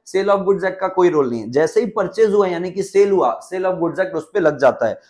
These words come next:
तो देखो इसीलिए मैंने यहाँ पे कट नहीं किया, बाकी दोनों जगह मैंने कट किया है, बराबर है क्या दोस्तों? ठीक है, जीवन में आगे बढ़ते हैं राजा।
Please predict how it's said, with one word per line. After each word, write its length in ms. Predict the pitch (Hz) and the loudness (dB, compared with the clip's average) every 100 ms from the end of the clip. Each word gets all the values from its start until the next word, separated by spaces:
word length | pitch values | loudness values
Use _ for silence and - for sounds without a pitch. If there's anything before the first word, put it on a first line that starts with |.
| _ | _
तो 60 | 160 | 0
देखो 240 | 180 190 - | 2 2 2
इसीलिए 380 | 185 185 226 220 | -2 -4 -4 0
मैंने 260 | 214 214 | 0 0
यहाँ 200 | 202 175 | 2 2
पे 140 | 202 214 | 2 2
कट 240 | 208 208 | 2 0
नहीं 180 | 208 202 | -4 0
किया, 120 | 175 147 | 2 4
बाकी 280 | 147 147 | 2 2
दोनों 260 | 170 175 190 | -2 -2 -2
जगह 180 | 185 185 | -2 -2
मैंने 220 | 180 190 | -4 -10
कट 280 | 185 143 - | -6 -6 -6
किया 140 | 120 113 | -10 -4
है, 60 | |
बराबर 340 | 117 143 160 170 | 2 2 4 2
है 60 | |
क्या 120 | 165 170 | 0 -2
दोस्तों? 380 | 165 - 170 214 - | -2 -2 -6 -6 -6
ठीक 260 | 135 117 | -8 -6
है, 160 | 107 - _ _ _ _ 120 | -10 -12 _ _ _ _ 0
जीवन 260 | 156 190 | 4 4
में 120 | 202 196 | 4 2
आगे 200 | 185 214 | 4 4
बढ़ते 280 | 208 190 | 2 2
हैं 60 | 208 | 4
राजा। 300 | 170 143 | 4 4